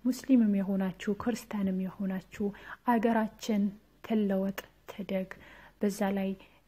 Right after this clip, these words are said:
እ፣ ዱዓ ማድረግ አለብን፣ እ፣ ጸሎት ማድረግ አለብን ማለት ነው። ጓደኞቼ ስለተከታተላችሁኝ አመሰግናለሁ። አዲስ ከሆናችሁ ለቻናሌ አዳዲስ መረጃዎችና እና ሌላም ነገሮችን ለማግኘት ሰብስክራይብ አድርጉ፣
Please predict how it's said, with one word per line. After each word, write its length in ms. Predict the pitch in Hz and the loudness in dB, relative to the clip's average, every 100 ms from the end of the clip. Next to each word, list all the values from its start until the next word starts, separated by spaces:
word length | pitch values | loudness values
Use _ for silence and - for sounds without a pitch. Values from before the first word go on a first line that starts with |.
| - | -8
እ፣ 100 | 190 190 190 190 | -4 -2 -2 -2
ዱዓ 180 | 185 233 214 | 2 4 6
ማድረግ 400 | 196 196 202 196 | 4 2 0 0
አለብን፣ 500 | 196 190 196 214 214 208 - _ - | 0 0 -2 0 0 0 -6 _ -10
እ፣ 100 | 240 196 196 | -4 -4 -4
ጸሎት 340 | - 208 208 214 | -2 -2 -2 -2
ማድረግ 360 | 196 - 190 196 | -4 -2 -4 -2
አለብን 440 | 190 190 - 196 | -2 -4 -4 -4
ማለት 340 | 185 190 185 - | -4 -6 -4 4
ነው። 140 | 285 - - - - - | 4 4 -6 -20 -20 -8
ጓደኞቼ 560 | 202 196 202 196 208 269 | -6 -4 -2 0 0 0
ስለተከታተላችሁኝ 1120 | 262 208 196 202 - 208 196 208 202 - - 233 | 0 0 -2 -4 -8 -8 -6 -4 -4 -2 0 2
አመሰግናለሁ። 960 | 214 208 208 - 196 190 190 196 196 196 - - - - _ | 2 -2 -4 -6 -4 -2 -2 -2 -2 -4 -8 -20 -20 -20 _
አዲስ 340 | 214 214 214 - - | -2 -2 -2 -8 -6
ከሆናችሁ 640 | 208 196 196 196 - - | -2 0 0 -2 -8 -6
ለቻናሌ 560 | 190 185 - 208 190 196 196 | -4 -6 -6 -4 -2 -2 -2
አዳዲስ 360 | 208 208 - 220 | -2 -4 -4 -2
መረጃዎችና 680 | 208 202 196 190 - 196 196 | 0 0 -2 -4 -4 -4 -2
እና 160 | 190 190 190 | -2 -2 0
ሌላም 380 | 208 233 214 202 - - | 2 4 2 -2 -6 -14
ነገሮችን 600 | 196 208 196 - 214 190 | -10 -8 -8 -8 -6 -4
ለማግኘት 520 | 190 190 202 247 269 - - - - | -4 -2 6 8 8 4 -18 -20 -6
ሰብስክራይብ 600 | - 254 247 - 208 202 | 0 0 0 -2 -2 -2
አድርጉ፣ 340 | 190 190 196 | -4 -4 -6